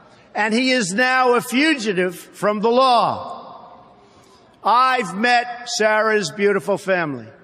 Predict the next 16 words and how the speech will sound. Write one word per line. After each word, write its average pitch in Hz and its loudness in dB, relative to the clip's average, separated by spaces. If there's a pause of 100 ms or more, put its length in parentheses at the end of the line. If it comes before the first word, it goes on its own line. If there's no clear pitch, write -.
(640)
but 214 0
to 208 0
this 254 -2
administration, 220 -2 (360)
their 208 2
amazing 233 0
daughter 151 -2 (500)
was 175 0
just 196 0
one 196 0
more 165 0 (220)
American 170 -2
life 147 -4 (540)
that 156 -2
wasn't 180 -2
worth 170 0